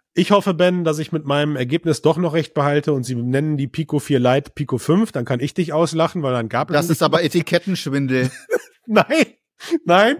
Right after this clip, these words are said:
Speaker 2: Doch.
Speaker 1: das interessiert, das interessiert mich hier im Cast
Speaker 2: Das ist,
Speaker 1: dann überhaupt
Speaker 2: das
Speaker 1: nicht.
Speaker 2: ist ein Marketing-Gag dann. Und dann, nein, da gewinnst du nicht, auf keinen Fall.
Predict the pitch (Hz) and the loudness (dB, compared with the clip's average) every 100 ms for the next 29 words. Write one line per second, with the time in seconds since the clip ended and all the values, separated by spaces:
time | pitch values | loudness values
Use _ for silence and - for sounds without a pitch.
0 | 131 170 214 196 - 165 151 214 - _ | 0 2 2 -4 -6 -6 -2 -2 -2 _
1 | _ - 165 196 - 196 240 190 185 226 | _ -6 -6 -6 -2 -2 -2 -2 -2 -2
2 | - 208 196 - 175 180 190 190 170 160 | 0 0 0 -2 0 0 0 0 0 2
3 | - 190 202 - 170 202 - 180 147 147 | 0 -2 -6 0 0 0 0 0 0 2
4 | 151 - 180 - 175 151 110 131 127 _ | 2 0 -6 0 0 0 -2 -2 -2 _
5 | 139 123 131 139 156 143 151 147 151 147 | -4 -2 -4 -8 -6 -4 -4 -2 -2 -2
6 | 185 185 185 190 180 - 180 220 - - | -2 -2 -2 -2 -4 -4 -2 -2 -2 -6
7 | - - 175 180 180 190 143 | -6 -2 -2 -2 0 0 0